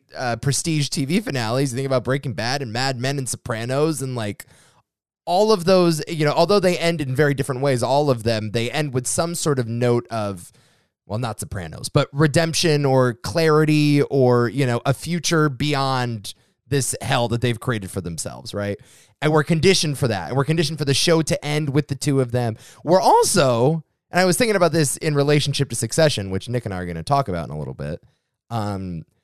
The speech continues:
but we're expecting usually a lot more dialogue, and I cannot think of a quieter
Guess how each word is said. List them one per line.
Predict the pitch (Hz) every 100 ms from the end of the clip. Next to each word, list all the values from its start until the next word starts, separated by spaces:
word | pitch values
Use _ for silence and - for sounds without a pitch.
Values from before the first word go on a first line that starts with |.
| _ _ _
but | 160 156
we're | 165 156 160
expecting | - - 196 - 185 165 147 _
usually | 120 139 220 170 147 123
a | 123
lot | 127 123
more | 113 110
dialogue, | 104 110 151 185 208 202 175 _ _ _ _
and | 160 160
I | - 208 277
cannot | 170 175 151 160 -
think | - 151 175 - -
of | 147 135 123 -
a | 139 117 107 -
quieter | 117 - 120 143 180 208 214 220 214